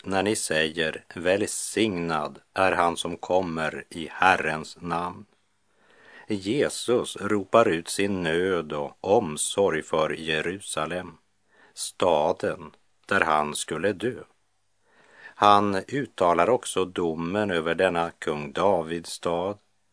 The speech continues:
och han proklamerar sin återkomst i ära, makt och härlighet. Både över Israels folk på Amos tid och på Jesu tid sätter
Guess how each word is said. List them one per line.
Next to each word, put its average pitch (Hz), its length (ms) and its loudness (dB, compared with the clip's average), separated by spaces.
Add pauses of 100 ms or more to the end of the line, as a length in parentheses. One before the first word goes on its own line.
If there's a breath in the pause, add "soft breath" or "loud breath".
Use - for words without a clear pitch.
(340 loud breath)
och - 240 2
han 78 340 4
proklamerar 95 1000 2
sin 73 420 -6
återkomst 85 1080 -2
i 78 120 -4
ära, 80 720 2
makt 85 760 -2
och 78 140 -2
härlighet. 90 840 -4 (1160 soft breath)
Både 127 280 6
över 92 480 4
Israels 95 600 0
folk 80 420 -2
på 87 120 -2
Amos 90 680 0
tid 95 380 -4
och 76 140 -6
på 78 180 -2
Jesu 87 560 -4
tid 95 460 -6 (480)
sätter - 420 0